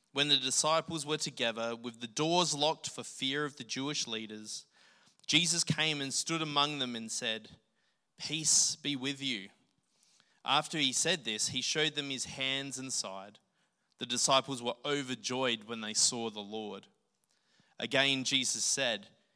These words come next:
'Peace be with you. As the Father has sent me, I am sending you.' And with that, he breathed on them and said, 'Receive the Holy Spirit.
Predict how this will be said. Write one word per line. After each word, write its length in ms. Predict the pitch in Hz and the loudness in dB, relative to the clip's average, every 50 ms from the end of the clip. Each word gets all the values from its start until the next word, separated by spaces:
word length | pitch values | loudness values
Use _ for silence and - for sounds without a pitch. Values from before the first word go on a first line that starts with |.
| _ _ _ _ - | _ _ _ _ -8
'Peace 360 | - 165 165 139 - - - | -4 -2 0 0 0 0 -2
be 180 | - 127 117 107 | -4 -6 -8 -6
with 340 | 107 120 139 139 127 - | -4 -2 -4 -4 -4 -8
you. 240 | 110 101 98 95 95 - _ _ _ _ _ _ _ _ _ _ _ _ _ _ _ | -12 -12 -12 -12 -14 -18 _ _ _ _ _ _ _ _ _ _ _ _ _ _ _
As 160 | - 123 120 | -4 -2 -2
the 80 | - 135 | -4 -6
Father 440 | - - - 135 131 143 143 147 135 | -6 0 2 4 6 6 4 2 0
has 180 | 135 147 127 | 0 2 2
sent 280 | - - 135 131 - - | 2 2 2 0 -4 -6
me, 240 | 131 135 135 135 131 131 - _ - | -6 -4 -4 -4 -6 -8 -12 _ -6
I 300 | 120 131 135 139 139 143 | -4 -2 -2 0 0 -2
am 240 | 135 82 113 120 110 | -2 -4 -6 -6 -4
sending 600 | - - - 127 123 123 123 123 120 120 117 101 | -4 -4 -4 -4 -4 -4 -4 -4 -4 -6 -8 -10
you.' 260 | 98 98 92 92 - _ _ _ _ _ _ _ _ _ _ _ _ _ _ _ _ _ _ _ - | -10 -12 -12 -14 -18 _ _ _ _ _ _ _ _ _ _ _ _ _ _ _ _ _ _ _ -4
And 160 | - 131 135 | -2 0 0
with 160 | 139 135 127 | 0 2 6
that, 260 | 139 147 160 - - | 8 8 8 8 6
he 140 | 160 143 127 | 2 -2 -2
breathed 520 | 117 107 - 120 120 135 139 135 131 - 151 | -2 -4 -2 -2 0 0 0 -2 -2 -2 -4
on 180 | 135 127 127 | -4 -2 0
them 240 | 123 127 127 131 131 | 0 0 0 0 -2
and 160 | 120 113 107 | -6 -4 -4
said, 440 | - - - 123 117 113 113 117 117 - _ _ _ | -2 -2 -2 -2 -2 -2 -4 -6 -10 -18 _ _ _
'Receive 640 | - 120 - - - - 135 131 131 131 135 127 - | -6 -2 0 0 2 2 2 0 0 -2 -4 -6 -8
the 100 | 127 113 | -8 -10
Holy 380 | - - 113 113 117 120 120 | -6 -6 -4 -4 -4 -4 -4
Spirit. 560 | 117 - - - 107 101 98 98 - _ - | -6 -6 -6 -6 -8 -10 -10 -12 -14 _ -20